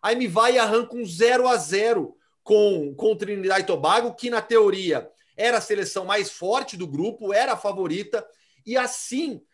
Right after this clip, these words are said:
São Cristóvão e Neves conseguiu a classificação de maneira antecipada pra próxima fase. Quando eu soube o resultado, e quem me passou o resultado foi o Bertozzi, porque eu falei, eu, eu, eu não tava nem contando que eu tava torcendo pra São Cristóvão e Neves, né?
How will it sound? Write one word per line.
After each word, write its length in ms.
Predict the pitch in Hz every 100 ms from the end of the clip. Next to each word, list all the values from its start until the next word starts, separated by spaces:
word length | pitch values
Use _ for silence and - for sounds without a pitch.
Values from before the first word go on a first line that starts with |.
| _
São 280 | - - 285
Cristóvão 560 | - 254 - 233 233 220
e 60 |
Neves 420 | 180 170 233 233 -
conseguiu 380 | 220 190 196
a 60 | 254
classificação 600 | 247 220 - 185 175 226
de 120 | 233
maneira 360 | 220 226 254 262
antecipada 1160 | 254 294 294 294 - 349 - 202 247 190 131 98 _ _ _
pra 140 | 180
próxima 420 | 170 185 165 170 160
fase. 540 | - 143 123 - 92 _ _ _ _
Quando 300 | - 285 294
eu 80 | 226
soube 360 | - 202 233
o 40 | 190
resultado, 560 | 170 143 185 233 - -
e 80 |
quem 160 | 170 262
me 140 | 320
passou 320 | 302 233 214 202
o 20 |
resultado 400 | 196 190 175 -
foi 120 | 214
o 40 |
Bertozzi, 760 | 226 220 139 170 220 160 120 101 _ _ _ -
porque 180 | - 247
eu 60 |
falei, 260 | 233 240 226
eu, 80 | 226
eu, 120 | 226
eu 160 | 233 262
não 80 |
tava 180 | 269 262
nem 140 | 262 285
contando 680 | 294 302 - 269 269 143 143
que 80 |
eu 40 | 180
tava 160 | 175
torcendo 320 | 170 220 - 165
pra 140 | 196
São 140 | 226
Cristóvão 340 | 220 208 220 254
e 20 |
Neves, 400 | 269 196 139 110
né? 140 | 120